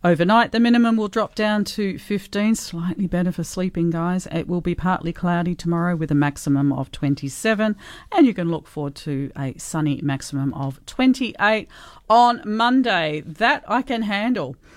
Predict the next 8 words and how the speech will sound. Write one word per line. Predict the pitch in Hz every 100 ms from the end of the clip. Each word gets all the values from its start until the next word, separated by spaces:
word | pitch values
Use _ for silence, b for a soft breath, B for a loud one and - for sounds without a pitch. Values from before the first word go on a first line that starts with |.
| b b
Okay, | 214 226 - 240 262 190 151 b b
we | 254 247
have | 214 254 196 185 - - - - - - _ _ - -
the | 190
beautiful | 185 226 - 175
Katie | - 165 160 151
Coyle, | - 143 143 196 -
and, | - 185 180 175